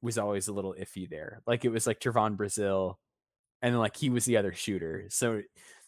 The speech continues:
it wasn't, like, an ideal situation as far as, like, "Oh, I can, like, spray this one out to the corner, or I can, like,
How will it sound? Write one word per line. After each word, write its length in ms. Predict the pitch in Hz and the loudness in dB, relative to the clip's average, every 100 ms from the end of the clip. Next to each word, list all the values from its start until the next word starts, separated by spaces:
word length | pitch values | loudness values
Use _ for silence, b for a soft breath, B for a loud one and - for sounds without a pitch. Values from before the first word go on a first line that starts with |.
| b _ _ _ _ _ _ _ - - | b _ _ _ _ _ _ _ -10 4
it 40 | |
wasn't, 260 | 147 160 165 | 8 8 10
like, 120 | 151 | 8
an 80 | 143 | 8
ideal 300 | 135 120 123 | 6 6 4
situation 480 | - - 110 98 107 | 2 0 0 0 -4
as 80 | - | -2
far 200 | 107 101 | 0 2
as, 120 | - | 0
like, 240 | 98 - _ - | -2 -6 _ 10
"Oh, 200 | 175 143 | 12 12
I 100 | 135 | 10
can, 280 | 135 131 120 | 6 2 0
like, 140 | 113 | 2
spray 280 | - - 135 | 2 4 4
this 160 | 117 - | 4 -2
one 100 | 104 | -2
out 120 | - | -4
to 60 | |
the 60 | - | -10
corner, 440 | - 107 98 92 | -6 -4 -2 -2
or 40 | 95 | -4
I 60 | |
can, 180 | 101 107 | -4 -4
like, 200 | 95 95 | -4 -6